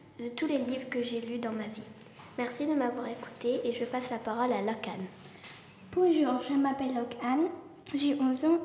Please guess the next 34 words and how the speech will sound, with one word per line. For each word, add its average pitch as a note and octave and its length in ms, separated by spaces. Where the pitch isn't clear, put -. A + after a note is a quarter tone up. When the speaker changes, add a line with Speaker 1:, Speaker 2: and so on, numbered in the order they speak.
Speaker 2:
et C4 100
aujourd'hui B3+ 440
je C#4+ 80
vais C4 160
parler B3+ 360
de C#4 120
mon C4+ 140
monstre C4 340
préféré. - 480
Mon C4+ 80
monstre D4+ 320
préféré C4+ 460
est D#4 120
une C4+ 100
sorcière - 680
qui C#4+ 100
est C4+ 140
un C4 60
personnage C4+ 680
d'un A#3+ 140
livre, C#4+ 300
The C4 100
Secret B3+ 320
Kingdom, B3 440
écrit D4 320
par C4 240
Rosie B3 320
Banks. - 540
Cette C#4+ 200
sorcière D4 400
s'appelle C#4 520
Queen C4+ 240
Malice, B3+ 560
donc B3 260